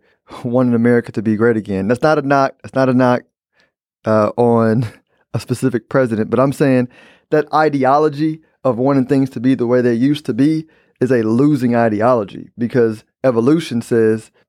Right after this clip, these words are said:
we continue to evolve, we continue to move forward, we continue to, to, to go, right? And so, um, a-, a-, and so what ends up happening is you, uh, if you look at the human history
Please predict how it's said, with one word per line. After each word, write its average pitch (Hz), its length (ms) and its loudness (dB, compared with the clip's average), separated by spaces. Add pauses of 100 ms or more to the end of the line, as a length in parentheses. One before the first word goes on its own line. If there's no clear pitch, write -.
(100)
we 139 120 2
continue 127 440 0
to 113 220 -2
evolve, 98 580 -2
we 123 100 -2
continue 120 420 -2
to 113 140 -6
move 107 260 -2
forward, 110 440 0
we 120 100 0
continue 120 420 0
to, 104 260 -2 (320)
to, 113 300 0
to 113 140 0
go, 98 380 0
right? 110 280 2 (160)
And 117 220 0
so, 117 340 0 (420)
um, 107 640 0 (680)
a-, - 220 -6
a-, 117 140 -2
and 113 100 -4
so 113 420 -2
what 120 180 -2
ends 117 180 0
up 113 100 2
happening 123 540 0 (180)
is 110 420 -2 (360)
you, 120 600 2 (460)
uh, - 480 -8 (100)
if 117 180 -2
you 120 80 2
look 147 240 2
at 131 260 0
the 113 120 -2
human 127 440 2
history 107 600 -2